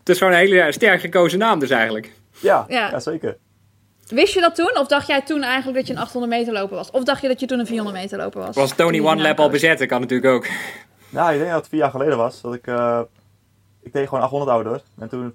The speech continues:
Speaker 2: deed ik voor het eerst
Speaker 3: Hm.
Speaker 2: eigenlijk vierhonderd meter indoor. En toen maakte, eh, Erik van Leeuwen maakte de grap, eh, Tony Two Laps op Twitter, volgens mij.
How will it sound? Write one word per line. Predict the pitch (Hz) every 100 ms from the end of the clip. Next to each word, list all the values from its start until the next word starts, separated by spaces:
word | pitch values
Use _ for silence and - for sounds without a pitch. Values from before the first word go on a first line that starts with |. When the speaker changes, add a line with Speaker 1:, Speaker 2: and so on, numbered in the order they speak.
| _
Speaker 2:
deed | - 123
ik |
voor | -
het | -
eerst | 123
Speaker 3:
Hm. | 123
Speaker 2:
eigenlijk | 123 120 117
vierhonderd | 139 127 120 120
meter | - 139
indoor. | 117 123 - _ _ _ _ _ _ -
En | 110
toen | 117
maakte, | 117 117 -
eh, | 113 110 110 107 104
Erik | 123 120
van | 117
Leeuwen | 117 139
maakte | 123 110 104
de | 110
grap, | 110 104 107
eh, | 104 104 104 101 _ _ _ _
Tony | 120 110
Two | 139
Laps | 123 110 -
op | -
Twitter, | 117 104
volgens | - 104
mij. | 107